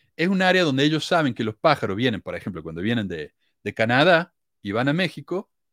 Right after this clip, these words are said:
paran en ciertos lugares y siempre son los mismos lugares. En este lugar en, en Oregon, ahí es donde paran los pájaros, entonces eso es un área protegida. Es tierra federal, como estaba diciendo, ¿no?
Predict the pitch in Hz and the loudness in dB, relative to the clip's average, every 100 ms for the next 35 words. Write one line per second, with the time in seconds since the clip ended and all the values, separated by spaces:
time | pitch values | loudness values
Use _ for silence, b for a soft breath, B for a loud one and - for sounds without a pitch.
0 | _ _ 156 156 123 123 113 127 123 135 | _ _ 0 2 2 -2 -4 -4 -4 -4
1 | 117 117 120 104 143 - _ _ - 113 | -4 -2 -2 -4 -8 -14 _ _ -16 -6
2 | 135 135 151 131 117 104 95 90 120 170 | -4 -2 -4 -4 -4 -4 -6 -4 0 0
3 | 82 _ _ _ _ _ _ _ - 117 | 0 _ _ _ _ _ _ _ -6 -4
4 | 139 156 156 175 185 202 190 160 147 160 | -2 2 2 4 2 2 0 -2 -4 -2
5 | 156 156 160 196 156 180 214 _ _ _ | -2 -2 0 0 0 -2 -6 _ _ _
6 | _ _ _ 113 127 131 123 104 - 107 | _ _ _ -2 0 0 -2 -4 -4 -4
7 | 110 123 143 - 131 175 _ 113 104 127 | -4 -4 -4 -2 -6 -8 _ -10 -6 -4
8 | 127 143 139 143 135 127 127 120 98 92 | -4 -2 -2 -2 0 0 0 -2 -8 -8
9 | 95 95 87 78 - _ _ _ _ _ | -8 -10 -14 -18 -20 _ _ _ _ _
10 | _ _ - 110 - - 107 110 151 - | _ _ -12 -12 -12 -6 -4 -2 -6 -8
11 | _ 104 90 90 80 - - 82 87 82 | _ -8 -6 -6 -6 -10 -18 -12 -8 -8
12 | 82 - 85 87 123 | -10 -16 -18 -18 -18